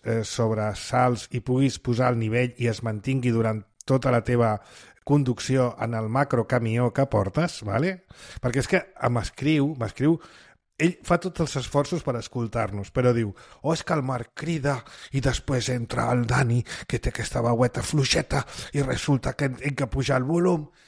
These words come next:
i després torna a entrar el Marc, i clar, se, se'm cauen tots els faros del camió», i, i,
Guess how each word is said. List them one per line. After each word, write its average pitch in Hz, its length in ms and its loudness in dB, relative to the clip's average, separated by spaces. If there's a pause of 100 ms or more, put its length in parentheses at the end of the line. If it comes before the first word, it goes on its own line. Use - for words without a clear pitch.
i 156 100 -6
després 139 360 -2
torna 139 220 0
a 139 40 2
entrar 135 260 0
el 131 60 0
Marc, 170 360 2 (240)
i 147 80 -4
clar, 139 220 -2
se, - 160 -8
se'm 123 260 -6
cauen 127 380 0
tots 127 200 -4
els 123 200 -4
faros 123 340 0
del 117 160 -2
camió», 165 460 2 (240)
i, 156 100 -6
i, 139 220 -10